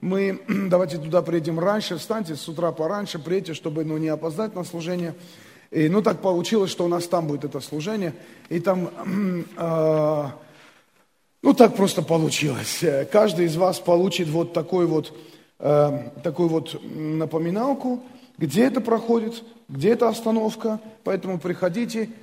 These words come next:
не, э, не пропустите следующее служение, тем более это наше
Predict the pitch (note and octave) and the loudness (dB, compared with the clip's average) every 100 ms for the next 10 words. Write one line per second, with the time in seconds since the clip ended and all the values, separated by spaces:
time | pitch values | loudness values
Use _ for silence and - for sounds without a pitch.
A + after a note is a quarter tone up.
0 | - - F3+ G#3 G#3 F#3 - - - F3 | -16 -6 -2 0 0 -4 -8 -16 -6 2
1 | E3+ E3 D#3+ - - D3+ D#3 E3 G3+ G#3 | 4 4 0 -6 -12 -8 -4 -2 -2 -2
2 | G3 D3 - - _ _ _ _ _ - | -4 -6 -12 -20 _ _ _ _ _ -12
3 | - F3 C#3 G3+ F3 D#3+ - F3 E3+ - | -4 -4 -4 -8 -6 -6 -2 -2 -2 -2
4 | D#3 - D3+ G#3 E3 E3 E3 D#3+ D#3 D#3 | -4 -4 -4 -4 -4 -4 -2 -2 -4 -6
5 | C#3 D3+ | -6 -8